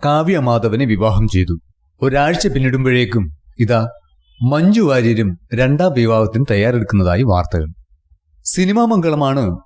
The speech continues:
മഞ്ജുവിന്റെ രണ്ടാം വിവാഹം സംബന്ധിച്ച വാർത്തകൾ പുറത്തുവിട്ടത്. രണ്ടായിരത്തി പതിനേഴിൽ മഞ്ജു വിവാഹം കഴിക്കുന്നു എന്ന ചോദ്യത്തോടെയുള്ള കവർ ചിത്രമാണ് ഇപ്പോൾ ഈ വാർത്തയ്ക്ക് ആധാരം. ഇതാണ് മഞ്ജു വാര്യർ രണ്ടായിരത്തി പതിനേഴിൽ വിവാഹിതയാകുന്നു എന്ന തരത്തിൽ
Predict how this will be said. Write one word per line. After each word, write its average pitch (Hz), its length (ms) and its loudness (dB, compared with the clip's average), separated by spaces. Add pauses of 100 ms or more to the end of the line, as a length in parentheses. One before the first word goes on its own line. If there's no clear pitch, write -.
(220)
മഞ്ജുവിന്റെ 147 440 0
രണ്ടാം 160 400 0
വിവാഹം 135 380 0
സംബന്ധിച്ച 117 440 0
വാർത്തകൾ 113 540 0
പുറത്തുവിട്ടത്. 92 640 -2 (720)
രണ്ടായിരത്തി 151 420 0
പതിനേഴിൽ 131 560 -2 (160)
മഞ്ജു 143 400 0
വിവാഹം 160 520 2
കഴിക്കുന്നു 127 360 0
എന്ന 123 240 0 (120)
ചോദ്യത്തോടെയുള്ള 156 840 0
കവർ 135 320 -2
ചിത്രമാണ് 113 640 0 (260)
ഇപ്പോൾ 139 380 0
ഈ 110 60 2
വാർത്തയ്ക്ക് 98 460 0
ആധാരം. 85 440 -4 (340)
ഇതാണ് 156 380 -2
മഞ്ജു 156 280 -2
വാര്യർ 147 320 0
രണ്ടായിരത്തി 156 380 0
പതിനേഴിൽ 123 520 0 (120)
വിവാഹിതയാകുന്നു 143 840 0
എന്ന 120 180 0
തരത്തിൽ 107 420 -2